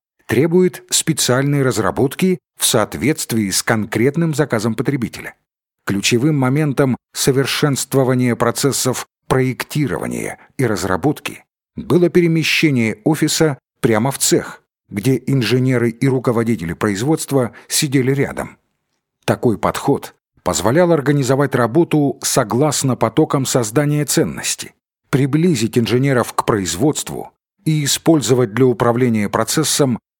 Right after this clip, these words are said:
простые визуальные системы. Мозговым центром для инженерно-технического персонала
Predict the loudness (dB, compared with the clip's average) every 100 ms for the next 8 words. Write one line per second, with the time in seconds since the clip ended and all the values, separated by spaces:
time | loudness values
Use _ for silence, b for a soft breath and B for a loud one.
0 | -2 0 0 0 0 0 0 0 2 2
1 | 2 0 0 -2 -4 -4 -4 -6 _ _
2 | _ _ _ _ _ _ _ -6 -4 0
3 | 2 4 2 2 2 0 -4 -6 -8 -16
4 | -12 -4 0 0 0 -2 2 0 0 0
5 | -2 -2 -2 0 -2 -2 -4 -4 -4 -4
6 | -4 -2 0 -2 -4